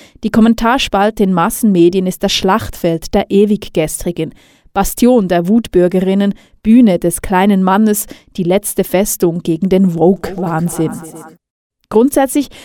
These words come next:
finde ich das offene Forum zum Meinungsaustausch begrüßenswert. In einer direkten Demokratie ist es sinnvoll und schön, dürfen wir uns alle zu einem Medienartikel äußern. Doch seien wir ehrlich, fast zwanzig Jahre nach der Einführung der Kommentarspalten muss die Idee als gescheitert betrachtet werden.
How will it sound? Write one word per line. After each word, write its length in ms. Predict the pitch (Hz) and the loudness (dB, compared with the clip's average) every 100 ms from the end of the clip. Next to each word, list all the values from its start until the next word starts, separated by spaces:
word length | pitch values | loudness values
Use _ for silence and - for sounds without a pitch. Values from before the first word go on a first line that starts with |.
| - | -6
finde 180 | 269 247 | 0 0
ich 80 | 247 | 0
das 180 | 240 | -2
offene 380 | - 226 - 277 | 0 -2 0 -2
Forum 420 | 233 196 262 247 240 | 0 2 4 2 0
zum 180 | 208 | -2
Meinungsaustausch 1000 | 175 160 240 214 - 170 175 - 180 185 | -4 -2 0 0 -2 -4 -4 -4 -4 -4
begrüßenswert. 1000 | - 220 202 233 247 220 - 196 - - - - _ _ | -4 -2 0 0 0 -2 0 -2 -4 -14 -20 -20 _ _
In 280 | 196 180 160 - | -4 -2 -2 -6
einer 260 | 180 175 - | -4 -4 -6
direkten 520 | 175 170 196 - 220 | -4 -2 -2 0 0
Demokratie 680 | 202 180 175 - 165 - 240 | 2 0 -2 -4 -6 0 2
ist 180 | 185 - | 2 -2
es 140 | 190 | -2
sinnvoll 460 | 220 277 - 185 165 | 0 0 0 0 0
und 160 | 170 | -4
schön, 400 | - 202 220 156 151 | 0 2 2 0 -6
dürfen 260 | 160 160 180 | -8 -6 -6
wir 160 | 165 | -4
uns 160 | 165 - | -6 -8
alle 400 | - 175 208 170 | -4 0 0 0
zu 140 | - | -2
einem 240 | - 196 214 | -2 0 2
Medienartikel 840 | 202 233 226 190 180 - 180 180 | 2 2 0 -2 -4 -6 -4 -4
äußern. 480 | - 170 - 170 - - _ _ _ _ - | -2 -2 -4 -8 -10 -16 _ _ _ _ -10
Doch 120 | 202 | -6
seien 320 | - 233 254 | -2 2 4
wir 140 | 254 - | 4 2
ehrlich, 500 | 202 247 - - - | 0 0 -2 -4 -12
fast 340 | - 202 202 - | -4 -4 -4 -12
zwanzig 480 | - 214 202 285 240 | -8 -2 0 0 0
Jahre 380 | 196 180 226 220 | 2 2 2 0
nach 160 | 185 - | -2 -4
der 160 | - | -4
Einführung 640 | 180 214 254 226 196 175 180 | 0 0 2 2 2 2 -2
der 100 | 170 | -4
Kommentarspalten 960 | 190 175 - 170 214 - 196 202 214 | -2 -4 -2 -2 -2 0 -2 0 0
muss 220 | 196 - | 0 0
die 140 | 214 214 | -2 0
Idee 260 | 190 175 | 2 4
als 180 | 175 - | 2 0
gescheitert 600 | 214 - 180 226 175 - | -2 0 0 0 -2 -4
betrachtet 640 | 180 175 165 160 - 165 | -6 -4 -6 -6 -10 -8
werden. 440 | - 160 147 180 | -2 -2 -2 -8